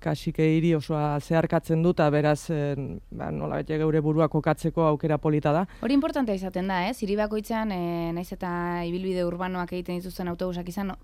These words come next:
Speaker 2: hiri alderik alde zeharkatzen duen linea behin behintzat egitea.
Speaker 1: Bai, bai, nik uste dut baietz, ikusten dituzu, eh, ba, hori, ez? Eh, arrasto ezberdinak, eh, maila ezberdinak, eta, bueno, polita da. Orduan,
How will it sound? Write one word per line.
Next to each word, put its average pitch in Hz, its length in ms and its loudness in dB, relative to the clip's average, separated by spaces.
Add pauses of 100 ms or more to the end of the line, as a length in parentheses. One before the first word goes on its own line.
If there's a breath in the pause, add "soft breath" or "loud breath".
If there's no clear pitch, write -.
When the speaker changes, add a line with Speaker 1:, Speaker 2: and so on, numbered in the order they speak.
(320 loud breath)
Speaker 2:
hiri 180 220 -4
alderik 196 360 -2
alde 190 180 -2
zeharkatzen 190 480 -4
duen 185 220 -2
linea 196 400 -4
behin 208 260 0
behintzat 220 320 -2
egitea. 165 380 -4
Speaker 1:
Bai, 180 300 10 (200)
bai, 185 280 12
nik 180 120 4
uste 208 200 0
dut 180 80 8
baietz, 170 260 6
ikusten 175 400 0
dituzu, 185 480 2
eh, 143 160 2
ba, - 320 -4
hori, - 320 -8
ez? - 160 -16
Eh, 147 240 -10
arrasto 156 400 -2
ezberdinak, 170 840 2
eh, 170 200 4
maila 160 340 2
ezberdinak, 156 640 2
eta, 156 180 0
bueno, 165 240 0 (280)
polita 170 340 0
da. 151 100 4
Orduan, 180 300 4